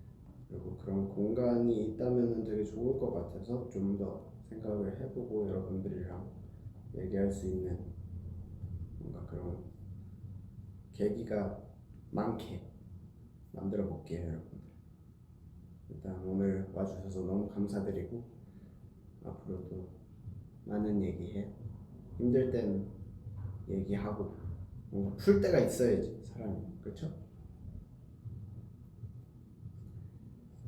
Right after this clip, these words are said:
댓글을 몇 개 읽고 끝내도록 하겠습니다.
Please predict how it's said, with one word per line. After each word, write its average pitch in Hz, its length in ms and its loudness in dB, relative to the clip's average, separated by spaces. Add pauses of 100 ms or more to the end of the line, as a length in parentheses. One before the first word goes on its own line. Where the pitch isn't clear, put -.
(540)
댓글을 113 320 0
몇 98 160 2
개 123 100 6
읽고 147 680 8 (340)
끝내도록 107 580 0
하겠습니다. 151 580 2